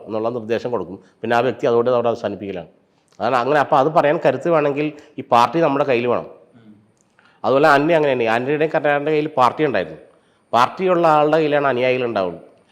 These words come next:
പാർട്ടി നേ-, നിങ്ങൾ നേതാവാണെങ്കിൽ മാത്രമേ അനുയായി നിങ്ങളെ അനുസരിക്കുകയുള്ളൂ. ഇവരാരും നേതാക്കളല്ല. ഇവരൊക്കെ ഒരു, ഒരു പ്രത്യേക സാഹചര്യത്തിൽ പെട്ടെന്ന് ഉയർന്നു വന്ന ചില ബിംബങ്ങൾ മാത്രം. അതുകൊണ്ട് ഇവർക്ക്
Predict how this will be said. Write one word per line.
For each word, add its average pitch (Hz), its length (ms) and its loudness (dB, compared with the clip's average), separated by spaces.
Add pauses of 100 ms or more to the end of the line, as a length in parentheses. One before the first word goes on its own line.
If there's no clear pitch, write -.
(220)
പാർട്ടി 117 360 0
നേ-, 131 300 0
നിങ്ങൾ 135 240 0
നേതാവാണെങ്കിൽ 170 600 4
മാത്രമേ 156 300 2
അനുയായി 139 280 2
നിങ്ങളെ 147 200 0
അനുസരിക്കുകയുള്ളൂ. 104 520 -6 (360)
ഇവരാരും 151 360 2
നേതാക്കളല്ല. 143 640 0
ഇവരൊക്കെ 135 320 2
ഒരു, 151 200 2
ഒരു 151 280 -2
പ്രത്യേക 147 280 0
സാഹചര്യത്തിൽ 139 540 2
പെട്ടെന്ന് 139 360 -2
ഉയർന്നു 135 240 0
വന്ന 135 200 -2
ചില 127 200 -4
ബിംബങ്ങൾ 123 400 -4
മാത്രം. 110 280 -2
അതുകൊണ്ട് 123 280 -2
ഇവർക്ക് 135 240 -6